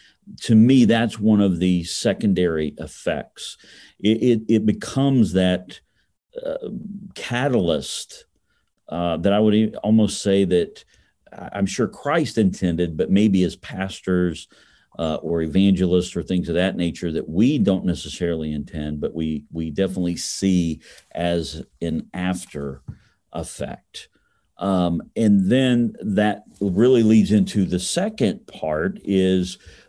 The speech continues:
the excitement that it breeds.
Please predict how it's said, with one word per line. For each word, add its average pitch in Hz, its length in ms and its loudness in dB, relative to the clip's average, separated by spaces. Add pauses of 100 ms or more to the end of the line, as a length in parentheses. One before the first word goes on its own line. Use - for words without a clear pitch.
the 107 400 4
excitement 143 1040 -4 (720)
that 95 280 2
it 92 180 0
breeds. - 800 -8